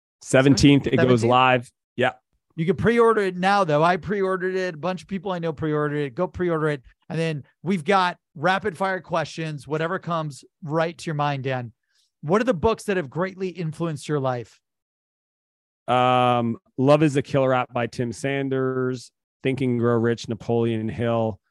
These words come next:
Speaker 1: Never Eat Alone, Keith Ferrazzi.
Speaker 2: What are the habits that change your life?
Speaker 1: Sweat every day, gratitude every day, hydrate every day, and then just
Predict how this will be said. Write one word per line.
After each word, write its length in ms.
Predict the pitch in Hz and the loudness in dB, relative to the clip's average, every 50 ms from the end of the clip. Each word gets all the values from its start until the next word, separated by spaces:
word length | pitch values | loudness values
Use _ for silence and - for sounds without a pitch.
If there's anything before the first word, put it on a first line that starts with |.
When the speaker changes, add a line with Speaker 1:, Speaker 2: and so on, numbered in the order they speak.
| _ _ - | _ _ -8
Speaker 1:
Never 400 | 110 113 117 117 113 113 117 117 | -6 -6 -6 -6 -4 -4 -4 -4
Eat 100 | 117 113 | -4 -4
Alone, 320 | 113 110 110 107 107 107 | -4 -4 -6 -6 -6 -8
Keith 240 | 104 - 107 98 - - | -8 -8 -10 -10 -8 -6
Ferrazzi. 460 | 110 98 92 92 90 85 87 85 - - _ _ _ _ _ _ _ _ _ _ _ _ - | -4 -4 -2 -2 -4 -6 -8 -12 -16 -20 _ _ _ _ _ _ _ _ _ _ _ _ -8
Speaker 2:
What 180 | 143 151 180 | -4 -2 -2
are 40 | 190 | -2
the 100 | 180 170 | -2 -2
habits 400 | 151 165 170 160 165 165 127 - | -2 -2 -2 -2 -4 -6 -8 -8
that 180 | 160 156 156 127 | -8 -8 -8 -8
change 400 | - - 160 160 151 139 117 127 | -10 -8 -6 -6 -6 -6 -6 -8
your 80 | 135 | -8
life? 380 | 127 120 123 117 110 - _ _ _ _ _ _ _ _ _ _ _ _ _ _ _ _ _ _ _ _ _ _ _ _ _ _ _ _ _ _ _ - | -8 -8 -10 -12 -12 -16 _ _ _ _ _ _ _ _ _ _ _ _ _ _ _ _ _ _ _ _ _ _ _ _ _ _ _ _ _ _ _ -16
Speaker 1:
Sweat 340 | - - - 131 135 135 | -10 -2 2 4 6 6
every 240 | 139 135 131 139 131 | 6 6 6 6 6
day, 600 | 120 127 127 127 127 123 123 123 123 123 120 120 - _ _ _ _ _ _ _ _ _ _ 117 | 6 6 6 6 6 6 6 4 4 2 0 -2 -6 _ _ _ _ _ _ _ _ _ _ 0
gratitude 760 | 110 123 127 127 127 127 127 131 131 127 120 - 135 131 123 | 4 4 4 4 4 2 2 2 2 2 2 2 4 4 6
every 240 | 123 120 113 117 117 | 6 4 4 2 0
day, 600 | 110 117 117 113 113 113 113 113 113 113 107 101 _ _ _ _ _ | 0 0 0 0 0 0 0 0 0 -2 -4 -6 _ _ _ _ _
hydrate 840 | _ - - - 131 131 131 131 120 123 127 123 127 123 123 123 - _ _ _ - | _ -16 -8 -4 -2 0 0 -2 -2 -4 -2 0 0 0 -2 -2 -6 _ _ _ -8
every 240 | 117 117 117 117 107 | -6 -4 -4 -4 -2
day, 600 | 113 113 113 113 110 110 110 110 110 107 104 - _ _ _ _ _ _ _ _ _ _ _ _ _ _ _ | -2 -2 -2 -2 -2 -2 -2 -2 -2 -4 -6 -8 _ _ _ _ _ _ _ _ _ _ _ _ _ _ _
and 160 | - 120 117 | -6 -4 -2
then 420 | 120 120 117 117 113 110 107 113 - _ _ _ _ _ _ _ _ _ _ _ _ _ _ - | -2 -2 -2 -2 -4 -4 -6 -8 -12 _ _ _ _ _ _ _ _ _ _ _ _ _ _ -6
just 240 | 123 131 123 - | -4 -4 -4 -6